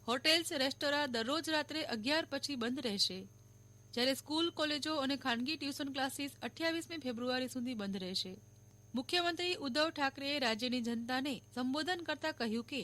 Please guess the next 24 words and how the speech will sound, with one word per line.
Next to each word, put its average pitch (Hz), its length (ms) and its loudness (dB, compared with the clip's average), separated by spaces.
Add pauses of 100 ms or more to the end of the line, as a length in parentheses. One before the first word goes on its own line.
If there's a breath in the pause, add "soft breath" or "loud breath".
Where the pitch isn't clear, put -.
(400)
લોકો 277 300 0
માસ્ક 294 360 2
પહેરવા, 320 600 0
સોશિયલ 262 440 0
ડિસ્ટન્સ 262 380 -2
રાખવા 277 420 0
જેવા 247 320 0
કોરોના 269 320 0
સંબંધિત 277 480 -2
નિયમોનું 247 480 0
પાલન 220 340 -2
નહીં 190 160 -2
કરે, 254 280 -4 (460 loud breath)
તો - 120 -8
સમગ્ર 320 420 2
રાજ્યમાં 359 460 2
લોકડાઉન 285 420 0
લાગુ 220 260 0
કરવામાં 220 440 -2
આવશે. 190 340 -4 (580)
તેમણે 294 300 2
ઉમેર્યું 339 440 -2
કે 349 120 0
જે 233 160 2